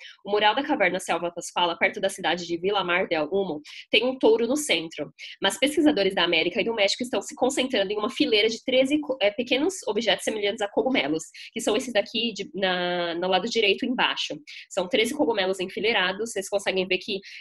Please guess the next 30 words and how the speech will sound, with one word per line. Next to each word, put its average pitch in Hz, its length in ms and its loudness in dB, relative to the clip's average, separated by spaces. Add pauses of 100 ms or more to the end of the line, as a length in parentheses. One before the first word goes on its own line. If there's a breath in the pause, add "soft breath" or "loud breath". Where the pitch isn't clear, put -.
é, 170 220 4
psilocybe 208 800 -2
simaneseata, 220 1040 -4 (240 loud breath)
de - 120 -6
capa 220 280 0
larga, 196 300 4
encontrados 202 520 -2
na 196 100 2
Espanha. 170 440 0
É 180 120 4
exatamente, 240 760 0 (280 loud breath)
esse - 160 -4
cogumelo 208 360 2
aqui 277 120 -6
de 196 120 -8
cima 202 260 0
é 185 60 4
exatamente 220 500 -2
o - 40 -6
cogumelo 208 440 2
que 240 100 -2
é 254 100 -2
encontrado 226 480 0
nessa 208 260 -2
área 190 320 2
onde 208 220 -4
foram 196 160 -2
encontrados 190 480 -4
esses 190 220 -6
desenhos. 220 420 -2